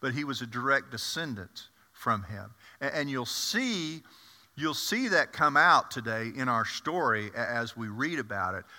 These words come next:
about this idea of, of not being violent and an inside-out mentality towards religion.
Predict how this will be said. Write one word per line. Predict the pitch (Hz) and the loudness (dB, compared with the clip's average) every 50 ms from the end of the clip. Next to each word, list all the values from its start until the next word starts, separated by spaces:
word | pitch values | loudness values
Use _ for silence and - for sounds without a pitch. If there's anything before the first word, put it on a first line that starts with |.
| - - - - | -20 -12 -8 -6
about | 123 120 117 135 147 160 151 - - | -2 0 4 4 6 4 4 2 -2
this | 135 123 - - | -4 -4 -4 -2
idea | - 123 123 123 120 120 131 143 156 156 | 0 0 0 0 -2 -4 -4 -4 -2 -2
of, | 139 - 113 107 104 107 107 101 - - - - - - _ _ _ _ _ _ _ - | -2 -2 -2 -2 -2 -2 -4 -4 -8 -14 -20 -20 -20 -20 _ _ _ _ _ _ _ -8
of | - - - - 123 120 113 104 - - | -8 -6 -4 -4 -4 -6 -6 -8 -10 -8
not | 131 127 123 127 131 139 147 135 - - - - - 120 - - | -6 0 2 4 6 8 8 6 4 0 -10 -18 -18 -14 -8 -6
being | 139 139 135 131 123 117 110 | -4 -4 -2 -2 -2 -2 -4
violent | 104 107 117 127 135 131 127 110 92 85 71 - - - - - - _ _ _ _ _ _ _ _ _ _ _ _ _ _ _ _ _ _ _ _ - 131 | -2 2 6 6 8 6 6 4 -2 -8 -10 -10 -12 -14 -14 -16 -20 _ _ _ _ _ _ _ _ _ _ _ _ _ _ _ _ _ _ _ _ -10 -8
and | 127 120 117 | -6 -4 -6
an | 110 - | -6 -6
inside-out | 147 143 143 139 - - 135 123 117 113 113 113 117 117 110 107 104 - - - - - _ _ _ _ - | -6 -6 -6 -4 -4 0 2 2 4 4 2 2 4 4 4 4 2 0 -8 -18 -18 -20 _ _ _ _ -10
mentality | 123 113 104 104 - - 123 123 120 110 104 95 - - 92 87 80 - _ _ _ _ _ _ _ _ _ _ _ _ - - | -8 -8 -6 -6 -4 -2 0 0 0 0 -2 -6 -8 -12 -16 -18 -18 -20 _ _ _ _ _ _ _ _ _ _ _ _ -20 -18
towards | - - 120 117 110 101 - 104 | -14 -10 -6 -6 -6 -6 -8 -8
religion. | 98 98 110 110 104 95 101 | -6 -4 -4 -4 -4 -6 -10